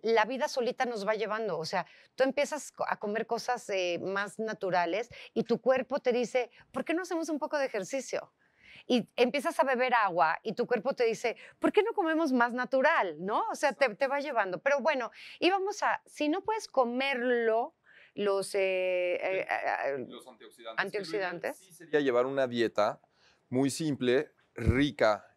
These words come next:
Speaker 2: en verduras, rica en moras, rica en nueces, rica en semillas, en especias. Ahorita estábamos platicando de la cantidad y preguntaron, por ejemplo, el jengibre. Sí, el jengibre es un súper antioxidante.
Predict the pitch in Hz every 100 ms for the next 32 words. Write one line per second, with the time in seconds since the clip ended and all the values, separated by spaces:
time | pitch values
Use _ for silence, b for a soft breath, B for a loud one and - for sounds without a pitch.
0 | - 117 113 110 110 110 107 _ _ _
1 | 110 110 120 139 190 - - - _ _
2 | _ _ 113 123 127 117 110 113 117 127
3 | 127 - - 117 120 120 110 117 120 -
4 | 120 104 107 101 110 101 107 120 117 113
5 | 110 113 - b b b 113 113 - -
6 | 135 - 123 120 117 120 - 143 120 123
7 | 107 104 117 113 113 98 98 90 101 110
8 | 113 101 101 98 110 107 95 95 101 101
9 | 95 104 98 - 123 110 90 - 104 95
10 | - 98 117 113 - 120 - 127 127 110
11 | 101 - 104 104 98 104 107